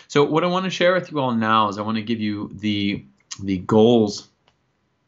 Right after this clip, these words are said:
uh, for each of these phases. Uh, if you're at home, write this down, or you can take a screenshot of this.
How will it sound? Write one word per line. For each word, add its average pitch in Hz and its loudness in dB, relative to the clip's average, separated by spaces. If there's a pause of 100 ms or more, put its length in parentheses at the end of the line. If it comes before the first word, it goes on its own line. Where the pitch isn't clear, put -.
(180)
uh, 104 2
for - -6
each 135 2
of 117 -2
these 110 2
phases. 95 -2 (560)
Uh, 104 2
if - -8
you're - -2
at 147 -2
home, 120 0
write 101 -2
this 110 -4
down, 101 -2
or 101 -8
you 107 -4
can 107 -6
take 98 -4
a 82 -8
screenshot 104 -6
of 127 -4
this. 170 -6